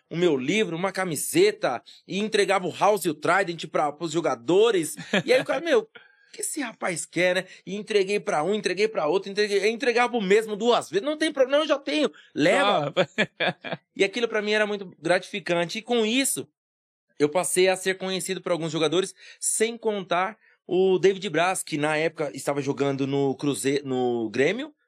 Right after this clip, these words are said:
Speaker 1: né, que é de Guarulhos também, e nós moramos no mesmo bairro, e estudamos no mesmo colégio, né? E aí eu tive a felicidade de falar, "Ô, David, é o seguinte, cara, eu preciso, eu gostaria de mencionar,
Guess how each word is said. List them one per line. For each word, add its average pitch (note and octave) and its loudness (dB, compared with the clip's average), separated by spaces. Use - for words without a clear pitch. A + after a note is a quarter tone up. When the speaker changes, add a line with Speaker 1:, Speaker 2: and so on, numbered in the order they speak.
Speaker 1:
né, D3 -2
que C#3 -6
é A#2 -6
de A2+ -8
Guarulhos C3 0
também, C#3 -2
e - -10
nós B2 -2
moramos C3 0
no C3 -4
mesmo C#3+ 0
bairro, D3+ -2
e A#2+ 0
estudamos E3 0
no D#3 2
mesmo C#3+ 0
colégio, D3+ 2
né? F#3 -4
E C#3 2
aí F3 4
eu G3 0
tive A3 0
a A3 2
felicidade F#3 0
de D#3 -4
falar, E3+ 2
"Ô, F#3+ 0
David, G3 4
é E3+ -4
o - -4
seguinte, F#3+ -8
cara, B2+ 0
eu C#3+ 4
preciso, F#3 -6
eu D#3+ 0
gostaria F#3 0
de E3+ -6
mencionar, F3+ -2